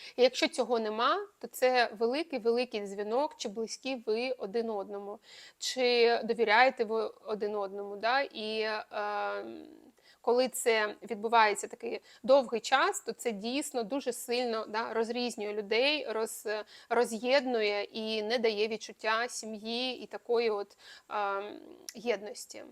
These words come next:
Це також велика проблема. Отакі, е, були в нас п'ять пунктів, таких п'ять дзвіночків,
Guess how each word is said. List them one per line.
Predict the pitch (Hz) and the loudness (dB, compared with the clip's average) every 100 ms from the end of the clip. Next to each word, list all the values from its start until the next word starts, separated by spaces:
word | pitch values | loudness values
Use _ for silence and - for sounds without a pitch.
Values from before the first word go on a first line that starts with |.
| 247 _ | -20 _
Це | 247 | -8
також | 262 240 233 - | -8 -6 -8 -8
велика | 220 233 - | -8 -8 -10
проблема. | - 220 220 - 185 190 - _ _ - - - - - - | -14 -12 -12 -14 -14 -18 -20 _ _ -20 -20 -20 -20 -20 4
Отакі, | 339 453 381 - 285 330 | 8 8 8 4 4 6
е, | 403 403 269 277 254 | 6 4 6 8 8
були | 233 254 277 311 | 6 4 4 4
в | 285 | 4
нас | 254 247 - | 4 2 0
п'ять | 240 269 269 240 - | 2 4 4 2 -2
пунктів, | 262 302 427 - - 269 | 0 4 2 0 -4 -4
таких | - 247 240 | -2 -4 -6
п'ять | - 233 269 262 247 | -6 6 8 8 4
дзвіночків, | 202 214 233 233 294 330 - 262 | -4 2 4 6 4 2 -2 -2